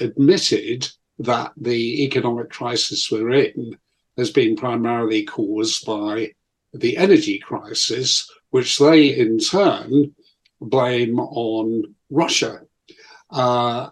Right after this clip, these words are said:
and th-, that is where it's dishonest, because the energy crisis has in fact been caused by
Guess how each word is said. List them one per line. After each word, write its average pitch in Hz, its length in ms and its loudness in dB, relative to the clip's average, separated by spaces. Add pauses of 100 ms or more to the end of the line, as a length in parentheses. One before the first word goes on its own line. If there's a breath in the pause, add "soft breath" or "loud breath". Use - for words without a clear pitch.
(100)
and 120 440 -4
th-, 139 200 2
that 160 220 2
is 196 160 4
where 123 260 2
it's - 180 -4
dishonest, - 840 0
because - 640 0 (300 soft breath)
the 123 120 6
energy 165 380 2
crisis 110 600 -4
has 156 360 0
in 110 180 -2
fact 110 360 -10
been 120 300 0
caused 113 500 -2
by 110 440 -4